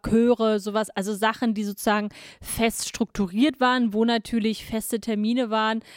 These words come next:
Da hat man jetzt nicht jede Woche einen neuen Termin für die Chorprobe ausgemacht. Das waren natürlich Sachen, die mich sehr strukturiert haben. Aber davon habe ich mich ja inzwischen seit vi-, über vier Jahren sozusagen get-,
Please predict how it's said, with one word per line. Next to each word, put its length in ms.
Da 80
hat 140
man 100
jetzt 200
nicht 280
jede 280
Woche 220
einen 200
neuen 200
Termin 300
für 120
die 80
Chorprobe 520
ausgemacht. 520
Das 140
waren 100
natürlich 280
Sachen, 280
die 100
mich 140
sehr 140
strukturiert 720
haben. 300
Aber 300
davon 420
habe 200
ich 160
mich 160
ja 80
inzwischen 720
seit 220
vi-, 220
über 200
vier 160
Jahren 340
sozusagen 840
get-, 220